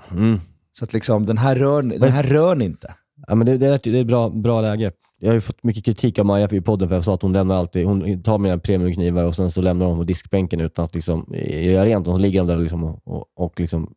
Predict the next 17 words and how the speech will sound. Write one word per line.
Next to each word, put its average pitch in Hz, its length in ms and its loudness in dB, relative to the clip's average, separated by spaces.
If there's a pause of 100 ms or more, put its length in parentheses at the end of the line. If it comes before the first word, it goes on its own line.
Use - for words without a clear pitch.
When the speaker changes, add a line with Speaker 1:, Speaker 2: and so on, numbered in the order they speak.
(140)
Speaker 2:
Oxiderar. 120 520 2
Speaker 1:
rostar. 95 420 2 (180)
Speaker 2:
Ja. 92 200 -4 (340)
Speaker 1:
Ja, 92 300 2 (280)
nu 98 300 2
sista 98 300 -2
veckorna. 87 500 0 (640)
Alltså, 92 280 0 (400)
va-, 90 200 0
en 120 140 4
gång 107 100 4
i 101 40 4
veckan 101 320 2
minst. 85 440 -4 (320)
Niklas, - 640 -6 (460)
du, 107 320 4
eh, 98 260 2